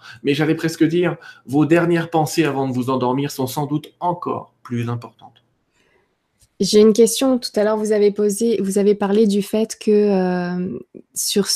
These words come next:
Speaker 2: dans ce pays, alors faut savoir que Nuria T V est domiciliée en France. Donc, euh, on parle du pays France, mais, euh,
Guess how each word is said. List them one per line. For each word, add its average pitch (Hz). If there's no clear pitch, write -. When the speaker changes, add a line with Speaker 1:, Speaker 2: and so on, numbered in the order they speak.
Speaker 2:
dans 190
ce -
pays, 208
alors 180
faut 190
savoir 196
que -
Nuria 202
T 196
V 233
est 226
domiciliée 175
en 196
France. -
Donc, 170
euh, 165
on 160
parle 180
du 165
pays 175
France, -
mais, 196
euh, 170